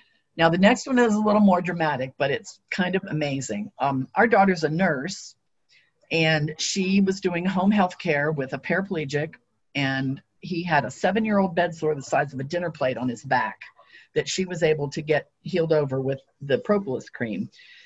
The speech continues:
She went on to a new job, and a couple of months later, the dad called and asked for more, so she went over to take some to him, and she gets there, and it's not for the son.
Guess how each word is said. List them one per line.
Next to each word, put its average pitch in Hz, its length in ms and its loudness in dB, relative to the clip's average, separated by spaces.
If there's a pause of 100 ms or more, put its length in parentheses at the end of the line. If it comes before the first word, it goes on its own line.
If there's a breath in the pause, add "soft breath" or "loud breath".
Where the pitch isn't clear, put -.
She - 180 -2
went 226 160 2
on 202 140 8
to 180 100 4
a 165 40 0
new 170 140 -2
job, 175 480 4
and 160 80 0
a 151 40 -4
couple 165 280 0
of 160 60 -2
months 151 240 -4
later, 180 420 0 (220)
the 143 80 -4
dad 160 320 6
called 139 240 -2
and 139 120 -10
asked 139 300 -2
for 135 140 -6
more, 180 480 2
so 170 180 -4
she 180 200 -2
went 180 180 -2
over 165 440 -2 (200)
to 160 100 -8 (320)
take 214 220 0
some 156 200 -4
to 139 200 -2
him, 147 220 -4 (420 loud breath)
and 170 120 -2
she 185 140 -2
gets 202 320 2
there, 170 300 4
and 180 100 -2
it's 170 160 -8
not 277 220 -2
for 302 100 -6
the 254 80 -6
son. 202 640 0